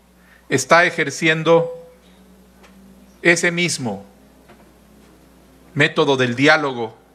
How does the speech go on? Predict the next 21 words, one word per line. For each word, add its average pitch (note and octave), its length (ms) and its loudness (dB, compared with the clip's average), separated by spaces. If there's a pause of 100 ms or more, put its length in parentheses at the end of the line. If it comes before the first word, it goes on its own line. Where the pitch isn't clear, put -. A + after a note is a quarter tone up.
(720)
que C3 120 -2
fue D#3 240 2
con D#3 160 -2
el C3+ 80 -2
que B2+ 100 -4
pudimos C3+ 440 0
mantenernos B2+ 640 -2
juntos C3+ 500 -4
y B2 40 -2
unidos B2 640 -2 (600)
para A#2+ 200 2
defender A#2 440 -2
la A#2 100 2
democracia. G2 600 -6 (1300)
Porque C3+ 260 0
lo B2+ 120 0
hicimos F3+ 600 0 (420)
pacíficamente, D3 1000 -4 (880)
porque D3+ 260 2
lo C#3+ 160 2
hicimos G3 640 0